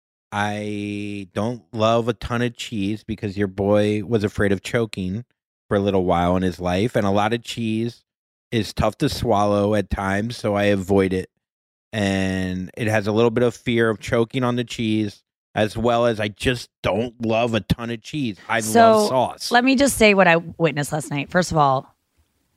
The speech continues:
Speaker 2: we were having a party. Before everyone got there, Andrew made a dinner for himself and for Robin, and a full dinner. Like,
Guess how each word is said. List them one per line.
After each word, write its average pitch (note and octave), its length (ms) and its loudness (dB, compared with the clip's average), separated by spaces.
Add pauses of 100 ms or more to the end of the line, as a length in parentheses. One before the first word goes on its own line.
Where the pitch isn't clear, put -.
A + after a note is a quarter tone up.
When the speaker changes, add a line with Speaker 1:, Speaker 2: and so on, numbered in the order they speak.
(380)
Speaker 2:
we F3 60 -2
were F3 80 0
having F#3 180 2
a G3+ 60 0
party. C#3 520 -2 (460)
Before F#3+ 340 2
everyone G3 280 4
got E3 180 4
there, D#3 180 2
Andrew D#3+ 320 -2
made C#3+ 220 -2
a C#3+ 80 -2
dinner C#3 300 -6
for D#3 180 -4
himself D3 420 -4
and D#3 140 -6
for D#3+ 80 -2
Robin, E3 580 -2 (680)
and E3 400 -2
a E3 80 -8
full G3 240 0
dinner. E3 500 0
Like, C#3+ 400 -4